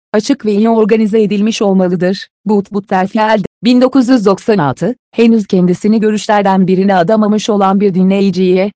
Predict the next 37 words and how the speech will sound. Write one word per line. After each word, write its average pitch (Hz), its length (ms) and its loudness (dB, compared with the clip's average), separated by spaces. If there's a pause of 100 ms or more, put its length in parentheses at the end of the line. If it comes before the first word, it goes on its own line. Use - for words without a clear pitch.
(120)
tartışmanın 226 680 0
her 254 140 0
iki 220 200 -2
yönü 220 180 2
hakkında 196 560 0
da 196 120 0
bilgi 180 300 0
veren 180 340 0
bir 196 100 2
mesaj 214 400 0
genellikle 208 600 0
daha 202 220 0
etkili 233 360 0
olur. 190 420 0 (200)
Crowley 208 400 2
ve 214 100 0
Hoyer, 190 440 0 (180)
on 262 160 4
dokuz 208 320 0
yüzde 190 360 0
N 202 220 0
T 233 120 0
T 233 100 0
Y 226 260 2
ve 208 100 0
Jarioppo, 202 540 0 (200)
bin 247 180 2
dokuz 262 260 2
yüz 240 180 2
doksan 202 320 0
altı, 180 360 -2 (200)
Pett 202 300 -2
ve 233 40 0
Arkeoloji, 185 760 -2 (140)
iki 254 220 0
bin 285 120 0
üç. 131 320 -6